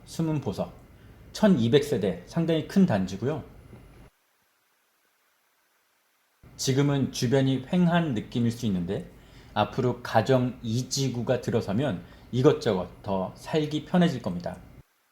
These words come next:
또 많은 분들이 아는 호재,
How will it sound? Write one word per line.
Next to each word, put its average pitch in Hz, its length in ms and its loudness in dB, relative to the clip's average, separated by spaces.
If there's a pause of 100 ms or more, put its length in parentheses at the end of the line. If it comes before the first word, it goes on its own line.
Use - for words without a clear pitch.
(2250)
또 185 140 8
많은 139 340 6
분들이 139 340 0
아는 117 220 0
호재, 110 400 -2